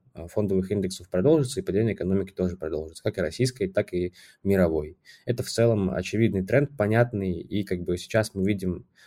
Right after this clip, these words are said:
банкротство криптобирж. Это тебе не напоминает случайно две тысячи восьмой год, э, Lehman Brothers? Только сейчас мы видим, что, а,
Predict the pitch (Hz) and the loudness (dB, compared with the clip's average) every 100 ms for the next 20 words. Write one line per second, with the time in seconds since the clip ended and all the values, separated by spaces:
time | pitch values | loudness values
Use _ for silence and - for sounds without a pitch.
0 | - 101 117 117 127 123 - 98 110 113 | -4 4 6 8 6 6 2 0 2 2
1 | 113 131 196 190 - _ _ 95 95 98 | 4 6 4 2 -8 _ _ -4 -2 -2
2 | 107 113 113 113 120 175 185 - 98 113 | 2 4 4 4 6 6 4 2 2 2
3 | 95 92 95 107 - 95 92 92 92 165 | 4 4 4 4 2 0 2 4 6 6
4 | 160 92 90 80 82 101 87 82 110 151 | 4 -2 -4 -2 0 2 2 2 4 6
5 | 131 120 - - - 90 - - - 104 | 4 2 -2 -8 -4 -4 -6 -10 0 0
6 | - 95 95 92 90 - 90 87 - - | 2 2 4 2 -2 0 0 0 -12 -14
7 | - - - - 110 110 110 107 107 107 | -16 -18 -10 2 4 6 6 4 4 4
8 | 104 98 | 2 0